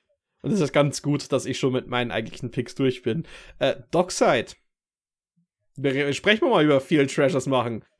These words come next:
Dockside Extortionists, der Premium Chase Reprint in diesem Set. Eine Mythic. Eins und einen, äh, Rot. Äh, Goblin Pirat für einen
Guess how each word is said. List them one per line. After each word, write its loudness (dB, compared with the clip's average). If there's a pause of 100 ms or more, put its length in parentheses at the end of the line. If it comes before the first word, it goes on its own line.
(280)
Dockside 4
Extortionists, 0
der 2
Premium 2
Chase 2
Reprint 0
in -2
diesem -2
Set. 0 (540)
Eine 2
Mythic. 2 (1400)
Eins 2
und -2
einen, 0
äh, 0
Rot. 0 (680)
Äh, 2
Goblin 2
Pirat 2
für 2
einen 0